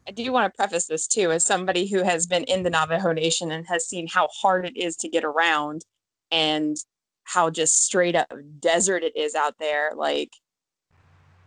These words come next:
it's really necessary. Like, there, I've read stories and I've heard stories from when we were there of people whose, you know, their wells dried up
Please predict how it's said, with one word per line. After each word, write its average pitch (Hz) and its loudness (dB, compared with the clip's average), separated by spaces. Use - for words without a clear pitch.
it's 190 0
really 202 4
necessary. 151 -2
Like, 156 -2
there, 170 0
I've 165 0
read 165 0
stories 160 0
and 160 0
I've 156 -2
heard 165 -2
stories 160 2
from 175 -2
when 160 0
we 156 -4
were 151 0
there 156 2
of - -2
people 160 0
whose, 151 -2
you 175 -4
know, 151 4
their 151 2
wells 175 2
dried 175 2
up 175 2